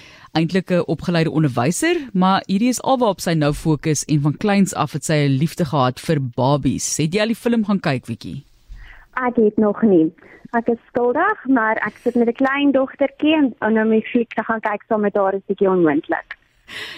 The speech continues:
Speaker 1: Ja, ek kan dink, maar iewers kan jy dit geniet as jy wil. So, sê vir ons waar het begin vir jou. Jy sê in die negentigs het jy so Barbies gekoop en vir jou dogtertjie ook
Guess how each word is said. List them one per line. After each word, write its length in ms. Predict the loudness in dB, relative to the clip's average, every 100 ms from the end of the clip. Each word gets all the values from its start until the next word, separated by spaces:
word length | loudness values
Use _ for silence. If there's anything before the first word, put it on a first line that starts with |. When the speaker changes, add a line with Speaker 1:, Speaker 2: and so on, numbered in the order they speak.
| -6
Speaker 1:
Ja, 140 | -4
ek 120 | -2
kan 200 | -2 0
dink, 300 | 2 0 0
maar 220 | 0 0 0
iewers 480 | 0 0 0 -2 -4 -2
kan 180 | 0 2
jy 80 | 2
dit 140 | 0
geniet 320 | 2 2 2
as 100 | 0
jy 100 | -2
wil. 220 | 0 0
So, 240 | 0 0 0 0 -4 -16 -20 -20 -10
sê 180 | -2 0
vir 100 | 2
ons 120 | 2
waar 220 | 0 0
het 100 | -2 -6
begin 300 | -8 -6 -4
vir 160 | 0
jou. 140 | 0 2
Jy 120 | 0
sê 180 | 0 2
in 60 |
die 100 | 4
negentigs 680 | 6 4 2 -2 -4 -6 -6
het 160 | -4 -2
jy 120 | -2
so 560 | -2 -2 0 2 2 0 _ _ -20 -16 -4
Barbies 460 | 0 2 2 0 -2
gekoop 440 | -4 -2 0 -2 -4 -8
en 280 | -2 0 0
vir 140 | 0 0
jou 100 | 0
dogtertjie 640 | -2 -2 -4 -2 -4 -2
ook 340 | 0 -2 -2